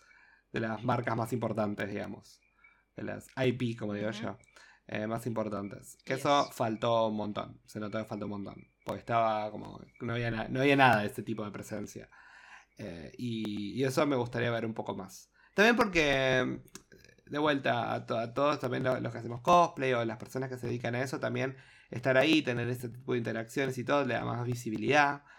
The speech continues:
Speaker 1: Entonces ayuda un poco más. Eh, y, y bueno, y también, nada, tener otro, como sumar chiches al espectáculo. Eh, de alguna manera
Speaker 2: Sí.
Speaker 1: u otra.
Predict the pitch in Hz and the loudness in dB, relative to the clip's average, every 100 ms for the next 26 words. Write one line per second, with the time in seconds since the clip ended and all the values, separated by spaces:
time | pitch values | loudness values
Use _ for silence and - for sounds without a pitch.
0 | - - - 139 127 - 120 117 107 110 | -20 -20 -8 -4 -2 0 -2 -2 -4 -2
1 | 123 131 131 135 - _ - - _ - | 2 4 4 2 -8 _ -20 -20 _ -8
2 | 120 110 107 107 104 104 101 - 120 117 | -4 -2 -4 -6 -6 -6 -8 -8 -8 -6
3 | 113 113 107 - 196 220 170 165 190 226 | -4 -6 -6 4 6 6 6 8 6 6
4 | 185 165 151 120 117 117 127 135 131 123 | 8 10 10 8 0 0 2 4 2 0
5 | 117 - - - 135 131 - _ - - | -6 -6 -12 -16 -16 -18 -20 _ -20 -20
6 | - 139 135 127 80 - 170 170 190 190 | -6 0 0 0 -4 -2 2 6 8 6
7 | - - 190 190 175 135 120 127 160 160 | -2 2 2 4 4 4 2 0 2 2
8 | 110 98 95 _ _ _ - - - - | 0 -4 -8 _ _ _ -20 -20 -20 -16
9 | - 120 110 104 - 107 123 123 117 110 | -6 -4 -4 -6 -8 -4 -2 0 0 0
10 | 110 113 110 104 104 | -2 0 -2 -2 -10